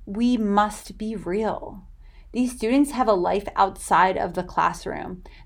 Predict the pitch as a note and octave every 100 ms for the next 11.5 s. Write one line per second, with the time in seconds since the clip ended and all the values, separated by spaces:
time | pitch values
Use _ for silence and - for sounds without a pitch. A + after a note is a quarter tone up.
0 | - B3 C#4+ - A3+ A3 C4+ C#4 G3+ -
1 | - F3+ D#3+ E3 - G#3+ A3+ - B3 A#3
2 | A#3 G#3 G3+ F#3+ G3 F3 - - - -
3 | F#3+ G#3+ - F#3 F#3 F3 F#3+ F#3+ F3+ F3+
4 | - F3+ D#3+ F#3 F3+ F3 E3+ - - F#3
5 | F3 - - - - - - - - -
6 | - - - - D4+ D#4 D4 A3+ - G#3
7 | F#3 F#3 F#3 G#3 F3 G3+ F#3+ G#3 G#3+ D#3+
8 | F#3 G3+ C3+ F#3 - - - F#3+ G#3 G#3
9 | F3+ E3 A3+ G#3 G#3+ G3+ G3+ G3 F3+ -
10 | F3 F3 G3 G3 F#3+ F#3+ F#3 - F#3+ E3+
11 | F#3+ A#3+ F3+ -